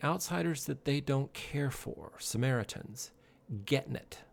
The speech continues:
They get the faith, they get gratitude, they get,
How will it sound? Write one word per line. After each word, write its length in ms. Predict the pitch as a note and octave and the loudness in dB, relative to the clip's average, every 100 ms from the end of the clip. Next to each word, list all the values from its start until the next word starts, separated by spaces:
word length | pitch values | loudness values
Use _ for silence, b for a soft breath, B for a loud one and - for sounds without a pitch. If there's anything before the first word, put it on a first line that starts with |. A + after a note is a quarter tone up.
| _ - _ b b b b - | _ -20 _ b b b b -10
They 480 | F#2+ C#3 E3+ F#3+ | 4 8 8 8
get 560 | E3+ A#2 - F3+ - - | 4 0 4 4 4 0
the 80 | C3 | -2
faith, 560 | - C#3+ C3 A#2 A2 | 2 4 6 4 2
they 100 | A#2+ | 0
get 260 | A2+ A#2 A2+ | 0 -2 0
gratitude, 1000 | A#2 C3 C#3+ D3 C#3 B2+ B2 B2 A#2 G#2+ | 2 6 6 4 2 2 4 4 2 0
they 140 | A2+ | -2
get, 480 | G#2+ A2+ A2+ - - | 0 0 -2 -4 -10